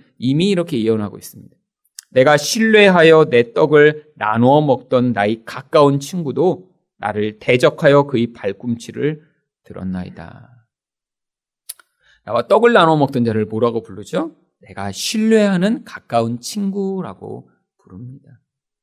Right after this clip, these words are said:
바로 예수님은 이 가룟 유다를 자기 친구로 여기셨다라는 거예요. 그런데 바로 그 가룟 유다가 이렇게 예수님을 배반해 버립니다. 이게 심각한 상황이었기 때문에 제자들은 한 명씩 예수님께 십구 절에서 이렇게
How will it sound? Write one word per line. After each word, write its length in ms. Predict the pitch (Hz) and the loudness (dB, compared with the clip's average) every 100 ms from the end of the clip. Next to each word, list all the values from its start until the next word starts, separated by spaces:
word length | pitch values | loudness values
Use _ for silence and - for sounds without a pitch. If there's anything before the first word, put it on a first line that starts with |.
| _ _ _ _ | _ _ _ _
바로 300 | - 269 233 | 2 4 4
예수님은 680 | 127 135 196 202 190 196 220 | 2 0 0 -2 0 0 0
이 140 | 135 | 0
가룟 380 | 165 - 175 220 | -2 0 0 2
유다를 520 | 175 127 123 254 202 | 0 0 2 4 4
자기 320 | - 151 196 208 | 0 -8 -8 -8
친구로 520 | - 370 381 359 233 | -8 -2 2 4 2
여기셨다라는 760 | 123 120 131 - 123 107 110 139 | -2 -6 -10 -12 -8 -8 -10 -14
거예요. 300 | 117 95 120 123 127 _ _ _ _ _ _ _ - | -16 -18 -20 -20 -20 _ _ _ _ _ _ _ -2
그런데 200 | 269 339 | 0 4
바로 260 | 214 233 | 6 4
그 140 | - 247 | 4 0
가룟 380 | - 175 233 | 2 0 2
유다가 600 | 233 151 160 233 196 101 _ _ - | 2 4 4 6 2 0 _ _ -2
이렇게 480 | 240 254 247 131 | 0 2 2 2
예수님을 680 | 117 123 - 135 131 165 - _ _ _ | 0 -2 -2 -2 0 -2 -4 _ _ _
배반해 500 | 101 104 110 107 110 | -8 -6 -6 -6 -8
버립니다. 480 | - - - 92 _ _ _ _ _ _ _ - | -14 -20 -20 -20 _ _ _ _ _ _ _ -2
이게 200 | 156 247 | 2 2
심각한 500 | - 339 392 349 302 | 2 2 2 2 2
상황이었기 520 | 285 269 247 202 180 | 4 4 4 4 2
때문에 480 | 156 135 202 247 143 | 2 2 2 0 0
제자들은 440 | 165 170 208 311 | 2 4 4 2
한 160 | 320 359 | -2 0
명씩 300 | 392 403 185 | 0 0 0
예수님께 600 | 143 185 135 165 214 - | 0 0 -2 0 0 -2
십구 280 | - - 262 | -10 -10 -2
절에서 260 | 254 220 | 0 0
이렇게 520 | 143 135 - 180 123 | -2 -2 -2 -2 -2